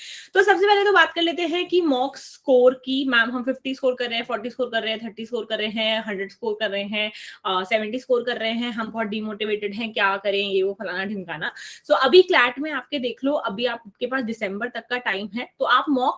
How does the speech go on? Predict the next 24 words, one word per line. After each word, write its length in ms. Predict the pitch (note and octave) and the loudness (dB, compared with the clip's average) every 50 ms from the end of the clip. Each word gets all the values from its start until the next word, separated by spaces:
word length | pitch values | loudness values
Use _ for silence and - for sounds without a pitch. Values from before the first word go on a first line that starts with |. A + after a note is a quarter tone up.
| - - | -4 -8
इसलिए 320 | C4+ C4 - - C4+ D4+ E4+ | -10 -10 -6 -4 -4 -2 -2
नहीं 320 | D#4+ C#4+ B3 A3+ D4+ D#4+ | -2 -2 -2 -2 -2 0
देते 260 | D4 C#4 B3+ C4 - | 0 0 -2 0 -2
हो 160 | C#4+ C#4 D4 C#4 | -4 -4 -4 -6
कि 120 | C#4+ D4 | -4 -2
आपको 340 | B3+ G#3+ G3+ - _ - B3+ | -2 -2 -2 -2 _ -6 -4
ये, 320 | B3 A3+ A#3+ A#3+ B3+ B3+ | -4 -2 -2 0 0 0
आप 280 | - - G3+ G#3 G#3 _ - | 0 0 -2 -2 -2 _ -4
एक 180 | A#3 A#3 - | -4 -4 -4
failure 360 | _ A3+ F#3+ F3+ G3 G#3 G#3+ | _ 0 0 2 2 0 -2
की 120 | G#3+ A3 G#3 | -2 -8 -12
तरह 160 | G#3 A3 A3+ | -4 -4 -4
फील 260 | A3+ - A3+ G#3+ G#3 | -4 -4 -6 -6 -6
करो 280 | G3+ G#3 G#3 G3+ G3+ G#3 | -6 -2 0 2 2 2
या 160 | G#3 G#3 G3 | 2 0 -2
ऐसा 320 | - - G3+ G3 - G#3+ | -2 -6 -8 -6 -6 -10
feel 220 | G#3+ - A3 G#3+ G#3 | -8 -8 -10 -10 -6
करो 200 | G#3 G3+ G3+ G3+ | -4 -2 -4 -4
कि 120 | - B3 | -4 -10
कम 240 | A#3 _ - F3+ F#3 | -12 _ -8 -8 -6
मार्क्स 360 | F#3+ F#3+ G3 F#3+ G3 - _ | -6 -6 -6 -6 -8 -8 _
आ 80 | G3+ D#3+ | -8 -6
रहे 160 | D#3 D#3+ D#3+ | -6 -4 -6
हैं। 100 | - | -6